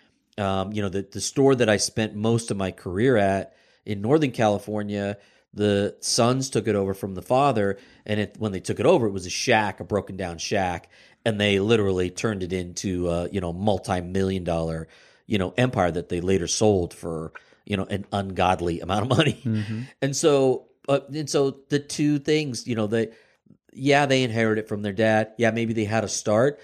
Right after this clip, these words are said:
Speaker 1: but they took something, they built it into something great. And so just look for that before you dismiss, you know.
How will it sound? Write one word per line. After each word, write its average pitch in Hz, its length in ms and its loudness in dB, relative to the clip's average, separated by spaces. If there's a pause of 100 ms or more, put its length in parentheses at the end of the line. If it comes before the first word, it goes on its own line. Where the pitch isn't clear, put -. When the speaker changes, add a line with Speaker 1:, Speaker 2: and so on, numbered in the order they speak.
(160)
Speaker 1:
but 110 100 -6
they 160 120 4
took 160 240 -4
something, 95 320 -4
they 120 120 2
built 107 300 0
it 90 100 -2
into 85 160 -10
something 82 280 -10
great. 87 360 -4 (320)
And 113 100 -6
so 175 140 4
just 170 300 -2
look 175 160 -4
for 117 100 2
that 98 180 4
before 98 200 -2
you 113 120 0
dismiss, 101 920 -6
you 104 120 -4
know. 98 280 -2